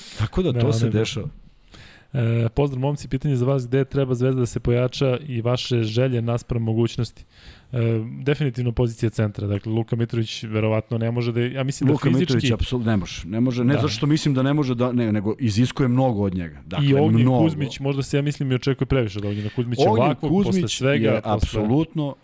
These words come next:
Speaker 1: čovek koji je ovu sezonu
Speaker 2: Tako je.
Speaker 1: odigrao maestralno. Šta
Speaker 2: Najveći
Speaker 1: god neko
Speaker 2: heroj
Speaker 1: misli.
Speaker 2: Zvezde možda jeste Ognjen Kuzmić posle
Speaker 1: Tako je.
Speaker 2: svega, ovako
Speaker 1: Posle
Speaker 2: kako
Speaker 1: svega,
Speaker 2: jeste.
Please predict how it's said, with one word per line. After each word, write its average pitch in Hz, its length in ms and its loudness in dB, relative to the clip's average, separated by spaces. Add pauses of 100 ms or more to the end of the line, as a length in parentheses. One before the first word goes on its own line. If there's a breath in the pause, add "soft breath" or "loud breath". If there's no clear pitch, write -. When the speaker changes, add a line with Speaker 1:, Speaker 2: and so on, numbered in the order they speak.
(260)
Speaker 1:
čovek 123 320 -2
koji 104 220 -6
je 90 160 -4 (120)
ovu 117 400 -2
sezonu 104 540 -4
Speaker 2:
Tako 113 120 -2
je. - 40 -
Speaker 1:
odigrao 107 320 0
maestralno. 95 520 -4
Šta 110 80 2
Speaker 2:
Najveći 143 240 4
Speaker 1:
god 175 140 2
neko 135 120 2
Speaker 2:
heroj 139 200 4
Speaker 1:
misli. 120 160 4
Speaker 2:
Zvezde 135 340 0
možda 131 260 0
jeste 131 260 0
Ognjen 127 240 -2
Kuzmić 131 360 -4
posle 113 320 -4
Speaker 1:
Tako 101 80 -2
je. 131 140 2
Speaker 2:
svega, 160 320 2
ovako 123 400 0
Speaker 1:
Posle 123 100 0
Speaker 2:
kako 110 140 -2
Speaker 1:
svega, - 200 2
Speaker 2:
jeste. 147 320 0